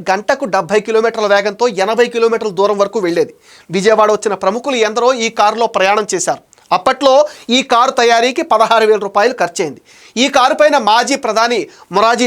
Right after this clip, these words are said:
దేశాయ్, మాజీ సీఎంలు ఎన్టీఆర్, మర్రి చెన్నారెడ్డిలు కూడా తిరిగారు. పంతొమ్మిది వందల డెబ్బై తొమ్మిదిలో లాంబెట్రాను బ్యాటరీ స్కూటర్గా, పంతొమ్మిది వందల ఎనభైలో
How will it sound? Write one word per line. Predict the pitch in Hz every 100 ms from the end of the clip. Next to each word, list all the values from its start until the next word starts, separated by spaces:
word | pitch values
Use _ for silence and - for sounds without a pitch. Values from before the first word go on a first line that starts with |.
| 233
దేశాయ్, | 220 247 370 - - 185
మాజీ | 226 294 320 -
సీఎంలు | 269 269 247 - 170
ఎన్టీఆర్, | 208 208 240 254 - - _ 202
మర్రి | 240 294 240
చెన్నారెడ్డిలు | 233 240 220 226 214
కూడా | 240 214
తిరిగారు. | 185 160 - _ -
పంతొమ్మిది | 226 240 302 294
వందల | 277 214
డెబ్బై | 208 269
తొమ్మిదిలో | 262 247 233 277 247
లాంబెట్రాను | 240 240 247 247 247 269 202 - - 180
బ్యాటరీ | 240 277 269 -
స్కూటర్గా, | 247 247 233 262
పంతొమ్మిది | 269 233 240 254 254
వందల | 226 202
ఎనభైలో | 233 262 254 262